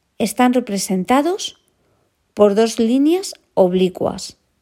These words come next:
Tiene arrugas en el lado izquierdo de su cara. Están situadas en la sien y cerca de la boca.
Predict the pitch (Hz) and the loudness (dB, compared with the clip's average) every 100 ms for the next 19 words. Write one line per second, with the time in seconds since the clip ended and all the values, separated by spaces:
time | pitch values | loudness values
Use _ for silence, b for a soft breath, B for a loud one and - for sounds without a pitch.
0 | _ _ _ _ _ _ _ _ _ _ | _ _ _ _ _ _ _ _ _ _
1 | _ _ _ _ _ _ - 285 302 311 | _ _ _ _ _ _ 0 2 4 2
2 | 302 330 392 415 - _ - 214 208 208 | 0 0 -2 -4 -14 _ -4 0 0 2
3 | 247 247 254 - 240 262 269 320 262 226 | 2 2 -2 -4 0 0 0 -2 0 -2
4 | - 202 - 196 - 185 _ _ _ _ | -2 -6 -4 -4 -6 -10 _ _ _ _
5 | _ _ _ _ _ _ _ _ _ _ | _ _ _ _ _ _ _ _ _ _
6 | - 196 240 240 - 202 208 240 311 392 | -4 -2 0 0 -2 -4 0 0 0 -2
7 | 427 - _ _ _ - 196 180 175 - | -8 -10 _ _ _ -2 0 0 0 -2
8 | 214 190 175 165 _ _ b b b b | -2 -2 -2 -8 _ _ b b b b
9 | - 185 - 247 269 302 240 185 175 175 | -4 -2 2 0 2 2 2 4 4 2
10 | - 185 | -2 -20